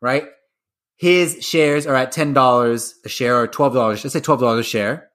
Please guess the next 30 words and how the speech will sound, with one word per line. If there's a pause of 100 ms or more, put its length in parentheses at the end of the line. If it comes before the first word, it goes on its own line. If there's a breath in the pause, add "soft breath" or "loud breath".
(560)
right? (440)
And
I
say,
"I
borrow (180 loud breath)
a
thousand
shares
from,"
not
buy,
I
borrow
a
thousand
shares. (580)
And
I
sell
those
shares
to
other
people (140)
at
twelve
dollars
a
share,